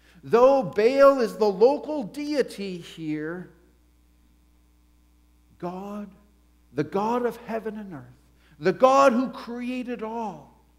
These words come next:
he is the one who holds these things in his hand. He is the one who came to your father, your forefather Abraham, called him out of that land of Ur in the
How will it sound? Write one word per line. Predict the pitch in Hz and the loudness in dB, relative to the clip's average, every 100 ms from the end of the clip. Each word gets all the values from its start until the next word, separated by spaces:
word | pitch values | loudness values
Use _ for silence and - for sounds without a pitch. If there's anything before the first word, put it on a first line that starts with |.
| _ _ _ _ _ _ _ _ _ _ _ | _ _ _ _ _ _ _ _ _ _ _
he | _ - 254 | _ -16 -10
is | 226 | -10
the | - | -8
one | 175 180 | -8 -6
who | 165 | -6
holds | 151 180 196 180 - | -8 -6 -6 -6 -12
these | - 196 180 | -18 -18 -18
things | - 156 156 151 | -16 -14 -14 -18
in | 135 | -20
his | 139 131 _ | -20 -20 _
hand. | 110 104 101 _ _ _ _ _ _ _ _ _ _ _ _ | -20 -20 _ _ _ _ _ _ _ _ _ _ _ _ _
He | 202 | -8
is | 202 202 | -6 -6
the | 202 | -10
one | 196 196 | -10 -12
who | 196 | -12
came | - 202 190 | -12 -14 -14
to | 196 | -16
your | 190 | -14
father, | 190 - 180 196 190 190 | -16 -18 -18 -16 -14 -12
your | 190 | -12
forefather | 175 196 196 190 190 196 190 | -12 -10 -10 -6 -6 -6 -8
Abraham, | 185 202 202 160 143 127 120 _ _ _ | -6 -6 -8 -14 -16 -20 -20 _ _ _
called | - - 233 254 247 | -16 -2 2 4 2
him | 240 233 | -2 -4
out | 214 220 | -2 0
of | 220 | 0
that | 208 202 190 | 0 0 -2
land | 180 190 196 180 | -4 -4 -8 -4
of | 170 - - | -4 -4 -8
Ur | 165 170 139 117 _ _ | -8 -6 -10 -12 _ _
in | |
the | 131 | -20